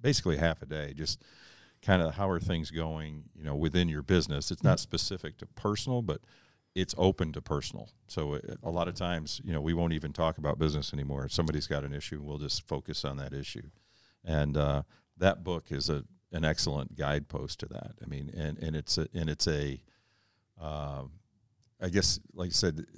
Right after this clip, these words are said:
it, it's not just a system for, um, the positive things you wanna do. It's a system to build that accountability and to build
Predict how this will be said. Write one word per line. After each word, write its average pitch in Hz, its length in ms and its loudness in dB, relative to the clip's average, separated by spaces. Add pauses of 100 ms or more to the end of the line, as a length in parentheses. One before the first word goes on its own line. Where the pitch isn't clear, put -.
(360)
it, 98 200 -2
it's - 220 -2
not 104 220 4
just 98 300 -2
a 82 40 -2
system 85 500 2
for, 73 420 0 (580)
um, 73 520 -2 (180)
the 95 100 2 (440)
positive 107 460 4
things 110 240 4
you 110 60 0
wanna 104 240 0
do. 98 320 0
It's 92 180 2
a - 60 0
system 85 420 2
to 71 100 -4
build 82 400 4
that 71 140 0
accountability 73 880 -6 (180)
and 76 120 -8
to - 60 -8
build 73 400 -4